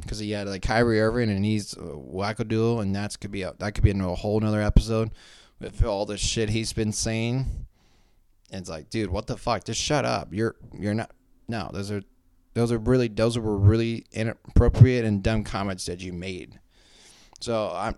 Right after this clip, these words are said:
I'm not gonna go in too deep about that just yet. Maybe that could be another episode. But anyways, um, obviously Kevin Durant's still a really talented player, obviously, and, you know, you also have, like, Ben Simmons, who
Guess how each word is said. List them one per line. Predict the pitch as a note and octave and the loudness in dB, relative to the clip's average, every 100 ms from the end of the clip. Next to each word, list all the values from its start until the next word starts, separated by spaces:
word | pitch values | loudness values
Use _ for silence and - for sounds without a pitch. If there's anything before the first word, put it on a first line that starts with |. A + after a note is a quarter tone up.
| _ | _
I'm | A#2 B2+ | 0 2
not | A2+ F#2 | 2 0
gonna | E2 | -4
go | E2 D#2+ | -6 -6
in | C2+ F#2 | -4 -6
too | F2 G#2 G2 | -4 -4 -2
deep | G#2 A2 A#2 | 0 8 8
about | A#2 A2+ A2+ | 8 4 2
that | A#2 A#2 A2 - | 2 2 0 2
just | B2 A#2 - | 2 4 0
yet. | B2 A#2 A2+ | 2 2 0
Maybe | B2 B2 | -2 -2
that | A2+ | -2
could | G2 | -4
be | F#2+ | -6
another | F#2 F2+ F2 | -8 -8 -6
episode. | F2+ - - F2+ F2+ | -2 -2 -2 -4 -4
But | - F2 F2 | -4 -6 0
anyways, | - E3 C#3 B2+ A#2+ A2+ - | 6 10 10 10 6 0 -6
um, | G2+ F#2+ F2+ F2+ - - - - _ _ _ _ - - | -2 0 0 -2 -6 -10 -16 -20 _ _ _ _ -10 -8
obviously | F#2+ - F#2 | -4 -6 0
Kevin | D#3 D#3 | 0 2
Durant's | B2+ B2 A#2+ | 4 4 2
still | - A#2 A2 G2+ - - - - - - - | 2 4 4 2 -6 -20 -20 -20 -20 -20 -2
a | B2 | 2
really | D3+ G#3+ C#3 | 6 8 8
talented | - D3 C3 A2 | 6 6 2 0
player, | - D3+ C#3+ C#3 C#3 B2+ - - B2 | 0 4 4 4 2 -2 -6 -8 -10
obviously, | - A#2 A#2+ A#2 A#2 A2+ - | -10 -10 -10 -8 -8 -10 -10
and, | G#2+ G#2+ G#2 G#2 G#2 | -8 -6 -4 -6 -6
you | A2+ | -6
know, | G#2 G2 F2+ | -4 -4 -6
you | F2 G#2+ G#2+ G#2+ G#2 G2+ | -8 -10 -6 -4 -2 -2
also | F#2 G2+ - G#2 | -4 -4 -6 -8
have, | G2 G2+ G2 F#2+ - | -8 -10 -10 -14 -14
like, | F#2+ F2 _ - _ _ _ _ _ _ _ | -12 -12 _ -20 _ _ _ _ _ _ _
Ben | G#2+ A2+ | -4 -2
Simmons, | G#2+ G3 F3 D#3 D3 - | -2 0 2 4 2 -2
who | G#2+ G2 | -6 -10